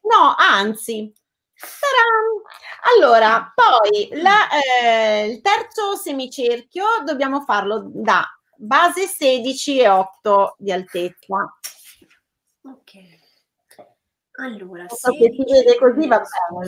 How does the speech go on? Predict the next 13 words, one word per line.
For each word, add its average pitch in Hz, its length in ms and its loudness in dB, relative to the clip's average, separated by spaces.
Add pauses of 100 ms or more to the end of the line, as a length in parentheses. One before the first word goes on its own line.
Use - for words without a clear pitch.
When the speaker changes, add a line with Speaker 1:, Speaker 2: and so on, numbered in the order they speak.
Speaker 1:
vero? 175 240 0
Speaker 2:
sotto 269 160 -8
qua? 165 200 -6
Speaker 1:
Sì. 220 280 -6 (3250)
Speaker 2:
Sotto 196 360 -20
qua, 220 320 -12
non 208 200 -20
so 226 180 -20
dove 208 200 -16
sfruttare. 214 840 -18 (880)
Speaker 1:
Là. 233 1000 4
Speaker 2:
Quindi 262 280 -10 (500)
Speaker 1:
Sì, 330 420 -2